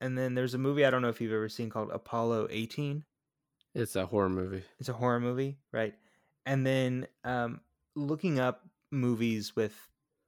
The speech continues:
Speaker 1: Apollo in the name, 'cause
Speaker 2: Eight and a
Speaker 1: actually I
Speaker 2: Half.
Speaker 1: was, yeah, have you heard about that?
Speaker 2: Yeah, Richard Linklater, it's, like,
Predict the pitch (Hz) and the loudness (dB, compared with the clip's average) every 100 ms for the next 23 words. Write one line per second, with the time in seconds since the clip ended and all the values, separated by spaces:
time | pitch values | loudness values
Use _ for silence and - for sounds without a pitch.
0 | _ - - - 165 180 101 92 92 87 | _ -12 -10 -4 0 2 2 0 -4 -4
1 | 107 160 - - - 143 143 160 - 131 | -4 -4 -10 -20 -4 2 6 6 6 6
2 | 123 117 - _ _ _ _ - _ _ | 6 4 -4 _ _ _ _ -20 _ _
3 | _ - 151 240 269 151 156 170 202 214 | _ -6 4 6 6 6 6 8 6 6
4 | 247 247 349 349 - _ _ - 147 127 | 4 4 0 0 -4 _ _ 0 2 4
5 | 131 135 123 123 131 127 123 117 - 104 | 2 0 0 0 6 6 6 4 2 0
6 | - | 0